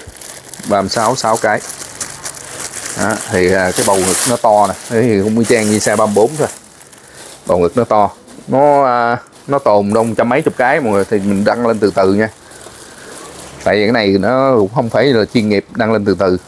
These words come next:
Nó còn mấy cái loại thứ này nữa nè, mà không biết nó, nó size bao nhiêu. Từ, từ từ lấy về rồi đưa lên sau. Này bầu thì nó hơi to hơn nè,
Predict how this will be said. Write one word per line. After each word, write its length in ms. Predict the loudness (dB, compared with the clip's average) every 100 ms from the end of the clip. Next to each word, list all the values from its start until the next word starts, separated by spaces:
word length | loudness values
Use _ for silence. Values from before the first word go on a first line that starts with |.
| -12 -6
Nó 60 | 0
còn 200 | 0 2
mấy 100 | 2
cái 80 |
loại 480 | 2 2 2 2 0 -4 -16 -20 -20 -2
thứ 120 | 2
này 180 | 2 2
nữa 100 | 2
nè, 100 | 0 -4 -14 -20 -12 -4
mà 160 | -2
không 100 | 2
biết 200 | 2 2
nó, 140 | 0 0
nó 200 | 2 0
size 260 | 2 2
bao 80 | 2
nhiêu. 200 | 2 0 -2 -18 -6
Từ, 120 | -2
từ 160 | 2 2
từ 300 | 2 0 -2 -10 -20 -20 -18 -4
lấy 240 | 2 4 4
về 200 | 4 6
rồi 180 | 4 4
đưa 160 | 4
lên 180 | 4 2
sau. 240 | 0 -4 -4 -14 -20 -4
Này 140 | -2
bầu 240 | 2 2 4
thì 80 | 2
nó 80 | 2
hơi 140 | 0
to 220 | 2 2
hơn 200 | 2 0
nè, 80 | -2